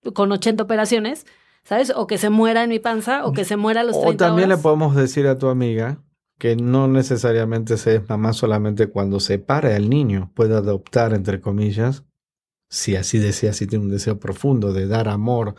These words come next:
Speaker 1: Ujú.
Speaker 2: y criar. No es fácil, pero también es una forma de abrir su vasija, su deseo a ser mamá.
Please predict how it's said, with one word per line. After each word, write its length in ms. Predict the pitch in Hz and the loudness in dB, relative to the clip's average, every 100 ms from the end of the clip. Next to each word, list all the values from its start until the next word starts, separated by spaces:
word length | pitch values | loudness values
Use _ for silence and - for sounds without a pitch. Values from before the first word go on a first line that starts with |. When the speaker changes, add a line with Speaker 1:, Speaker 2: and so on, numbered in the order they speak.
| - | -4
Speaker 1:
Ujú. 300 | 196 175 180 180 | 0 2 2 0
Speaker 2:
y 140 | 131 | -6
criar. 640 | 113 135 113 123 117 135 170 _ _ _ _ _ | -2 0 2 2 2 -2 -8 _ _ _ _ _
No 140 | 104 | -6
es 100 | 98 | -6
fácil, 680 | - 147 175 - 139 151 190 _ _ - _ | 0 0 2 2 2 2 -4 _ _ -20 _
pero 220 | 120 110 | 0 2
también 340 | 113 110 113 117 | 0 0 2 2
es 180 | 110 | 2
una 180 | 120 110 | 0 0
forma 460 | 107 - 120 117 113 | 0 0 2 2 2
de 120 | 107 | 2
abrir 560 | 104 98 107 110 127 143 _ | 0 0 0 0 -2 -8 _
su 320 | - - 101 | -8 -4 -2
vasija, 520 | 101 95 - 113 120 | -2 -2 -2 0 0
su 180 | 113 110 | 0 0
deseo 580 | 98 98 113 110 127 139 - _ _ _ _ - | -2 -2 0 2 2 -2 -10 _ _ _ _ -6
a 120 | 107 | -4
ser 240 | 95 107 | 0 0
mamá. 420 | 104 98 160 226 | 0 2 0 0